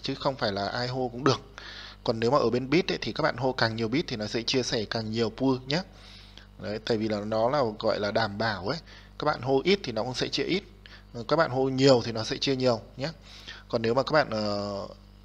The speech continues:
chơi cái bên U S D T thì chúng ta sẽ có winner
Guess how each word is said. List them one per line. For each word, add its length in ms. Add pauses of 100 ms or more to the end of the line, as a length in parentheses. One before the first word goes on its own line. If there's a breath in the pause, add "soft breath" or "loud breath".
(640)
chơi 260
cái 380
bên 280
U 160
S 120
D 20 (100)
T 260
thì 220
chúng 120
ta 220
sẽ 200
có 260
winner 680